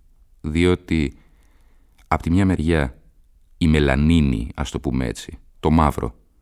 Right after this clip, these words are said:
πάει να πλώσει στο δέρμα και απ' την άλλη μεριά εμποδίζεται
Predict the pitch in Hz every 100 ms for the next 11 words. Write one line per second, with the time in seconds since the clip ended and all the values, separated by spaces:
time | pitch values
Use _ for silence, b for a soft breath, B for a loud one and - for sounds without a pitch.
0 | _ _ _ _ _ - 90 82 78 80
1 | 82 82 73 - - 65 60 62 98 127
2 | - - _ _ _ _ - 90 92 104
3 | 101 87 82 101 104 - _ _ _ _
4 | - - - 85 85 85 98 69 65 117
5 | 127